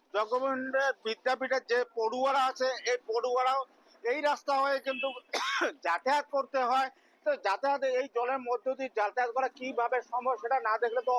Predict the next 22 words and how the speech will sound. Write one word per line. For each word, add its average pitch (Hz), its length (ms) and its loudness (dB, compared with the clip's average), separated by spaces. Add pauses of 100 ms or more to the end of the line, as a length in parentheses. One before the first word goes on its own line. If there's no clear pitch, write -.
অ-, 220 340 -2 (340)
এই, 302 160 2 (100)
এই 247 180 2 (120)
যে 277 100 2 (240)
এই 302 100 0 (240)
জলের 247 300 2
মাঝ 254 220 0 (100)
দিয়ে 285 180 0
কিন্তু 277 380 -4
যে, 247 100 4 (240)
যে 240 80 4 (680)
সামনে 226 420 0
যে 285 60 2
একটা 277 200 0
বাজার 214 420 2
রয়েছে, 240 320 -2 (1040)
সাপ্তাহিক 269 520 0
বাজার 247 320 0
দুই 247 220 -6
দিন 262 260 -6
বসে, 247 320 -2 (1300)
বৃহস্পতিবার 277 760 0